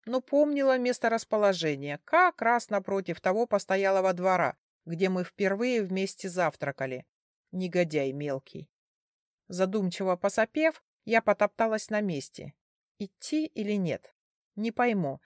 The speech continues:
Так Элвин сам принесёт пропажу с утра. А если пойти? А если чудик, по дурному примеру Шейтара,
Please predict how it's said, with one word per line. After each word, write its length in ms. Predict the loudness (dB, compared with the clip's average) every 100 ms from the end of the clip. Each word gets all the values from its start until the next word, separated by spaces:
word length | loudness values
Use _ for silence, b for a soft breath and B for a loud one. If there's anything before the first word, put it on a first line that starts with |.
| _ _
Так 280 | 0 0 0 -2
Элвин 400 | -2 0 -2 0
сам 300 | 2 2 2
принесёт 560 | -4 -2 0 -2 -2
пропажу 500 | -2 0 0 0 -2
с 100 | -8
утра. 340 | -8 -4 -4 -4 _ _ _ _ _ _ _ _
А 100 | -2
если 300 | -2 0 -4
пойти? 580 | 0 0 0 -6 -12 -12 -16 _ _ _ _ _ _ _ 0
А 140 | 2
если 380 | 4 0 -2 -8
чудик, 420 | -4 -4 -4 -2
по 100 | -2
дурному 500 | -2 -2 -4 -4 -4
примеру 480 | -4 -4 -2 -2 -2
Шейтара, 680 | -2 -4 0 4 6 6